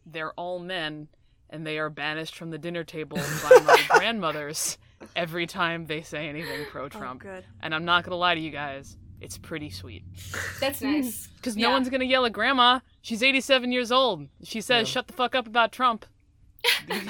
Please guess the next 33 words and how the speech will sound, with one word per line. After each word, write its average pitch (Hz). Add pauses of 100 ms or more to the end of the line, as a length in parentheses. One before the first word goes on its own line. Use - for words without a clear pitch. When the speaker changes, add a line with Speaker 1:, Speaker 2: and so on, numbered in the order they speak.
(160)
Speaker 1:
You're 302
not 277
gonna 262
say 285
anything. 156
Speaker 2:
Yeah. 127 (300)
Speaker 3:
I, 220 (300)
I 220
love 220
your 208
grandma. 190
Please 208
give 202
me, 190
like, 180 (140)
a 202
GoFundMe 190
so 190
I 185
can 180
give -
Speaker 1:
Both 233
Speaker 3:
her 339
Speaker 1:
of 320
my 320
Speaker 3:
money. 311
<laughs> -
Speaker 1:
grandmas, 220
one, 202
my, 202
one 226
grandma's 226
ninety-seven. 180